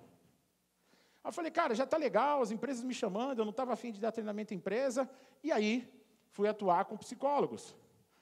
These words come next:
E aí atuei com psicólogos, foi quando eu entrei realmente no mundo online, é, vendendo e-book, curso online, grupo, coaching group, individual.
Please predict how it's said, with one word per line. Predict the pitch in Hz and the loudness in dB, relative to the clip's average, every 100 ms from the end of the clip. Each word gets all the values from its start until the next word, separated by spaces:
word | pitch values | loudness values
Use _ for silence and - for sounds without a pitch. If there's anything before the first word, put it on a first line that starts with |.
| _ _ _ | _ _ _
E | 160 | 2
aí | 220 | 4
atuei | 269 247 269 | 2 4 4
com | 269 | 4
psicólogos, | - 208 226 269 277 220 196 | -6 -2 2 4 4 2 0
foi | - | 0
quando | 226 247 | 0 0
eu | 240 | -2
entrei | 214 220 254 | 0 0 2
realmente | 226 240 208 226 - | 4 2 0 -4 -4
no | 202 | -6
mundo | 196 208 | -6 -4
online, | 170 180 226 220 202 185 175 156 120 - - | -2 0 2 2 0 0 0 0 -2 -10 -16
é, | - 147 147 | -4 0 0
vendendo | 131 190 247 | -2 -2 -2
e-book, | 135 151 247 175 - | -2 0 0 0 -4
curso | 214 175 | -6 -2
online, | 190 240 214 175 | 0 0 0 -2
grupo, | 151 240 233 | -4 -6 -4
coaching | 240 233 | -6 -6
group, | 156 233 240 196 | -4 -2 -2 -4
individual. | 175 202 185 180 247 262 - - | -6 -4 2 6 6 2 -6 -20